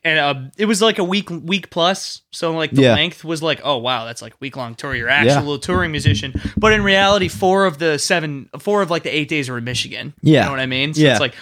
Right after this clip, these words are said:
Speaker 1: first one was in Michigan, and then the last three were in Michigan. Like, we were just in Ohio, Indiana, and Illinois.
Speaker 2: Yeah.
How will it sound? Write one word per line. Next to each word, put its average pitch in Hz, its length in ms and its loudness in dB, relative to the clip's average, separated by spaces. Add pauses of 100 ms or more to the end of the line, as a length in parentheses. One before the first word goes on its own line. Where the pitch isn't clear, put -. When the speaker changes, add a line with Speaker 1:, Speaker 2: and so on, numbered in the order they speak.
(140)
Speaker 1:
first 208 260 2
one 190 140 0
was 180 100 -2
in 175 100 -4
Michigan, 160 540 -2 (140)
and 151 100 2
then 156 80 2
the 131 60 -2
last 131 340 0
three 127 240 -2
were 139 160 -4
in 139 80 -4
Michigan. 160 540 -4 (400)
Like, 147 160 2
we 175 100 6
were 185 120 4
just 165 300 2
in 131 440 0 (880)
Ohio, 135 920 2 (380)
Indiana, 131 720 -2
and 131 200 -6
Illinois. 117 680 -10 (180)
Speaker 2:
Yeah. 110 360 4